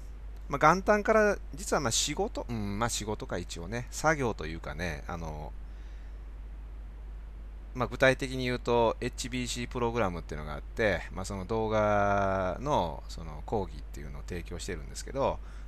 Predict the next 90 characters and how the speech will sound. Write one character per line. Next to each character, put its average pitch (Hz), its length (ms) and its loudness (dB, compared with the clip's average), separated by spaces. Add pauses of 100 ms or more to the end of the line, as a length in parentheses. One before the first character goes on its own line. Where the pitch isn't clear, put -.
そ 117 80 -8
れ 117 80 -4
を 113 80 -2
ね、 131 220 0
あ 98 100 -2
の、 87 340 -4 (140)
随 135 220 -2
時、 82 380 -6 (300)
や 104 60 -8
っ 90 40 -8
ぱ 95 100 -2
バ 107 160 2
ー 107 40 0
ジ 110 80 -2
ョ 110 40 0
ン 107 40 0
ア 107 40 0
ッ - 20 -8
プ - 140 -8
っ - 20 -8
て - 60 -8
い - 40 -8
う - 40 -10
か、 - 40 -10
更 113 200 -4
新 110 260 -4
し、 - 480 -8
し - 280 -8
な 87 120 -4
い 73 60 -8
か 80 160 -8
ん 76 60 -6
と、 - 160 -8 (300)
し 101 200 -4
よ 98 100 -2
う 82 60 -6
と - 180 -8
思 92 180 -6
っ - 40 -8
て - 160 -8
い 65 60 -8
て、 76 120 -8
な 95 140 -4
か 160 80 0
な 160 100 -2
か 151 100 0
そ 151 120 -4
れ 143 80 0
が 139 100 0
ね、 151 180 0 (580)
ま 120 100 -2
と 151 80 -2
ま 147 100 4
っ 139 60 2
た 143 120 2
時 135 100 -4
間 135 180 2
が 127 60 0
な-、 123 180 0
な 120 180 -2
い 92 60 -4
と - 80 -10
で 85 120 -4
き 117 80 -8
な 65 80 -2
い - 60 -4
も 71 160 -8
ん 64 80 -10
で 69 60 -8
す - 100 -8
か 73 80 -8
ら、 80 260 -2 (140)
ま 87 60 -6
あ、 - 20 -8
そ 120 160 -6
れ 127 120 -4
を 127 100 -2
ね、 107 320 -2 (1040)
や 85 100 -4
っ - 40 -8
て - 140 -8
ま 82 140 -4
し - 80 -6
た 62 100 -8
ね。 98 340 -2 (1600)
し - 140 -4
こ 80 120 -6
し - 100 -8
こ 73 120 -8
と。 - 180 -10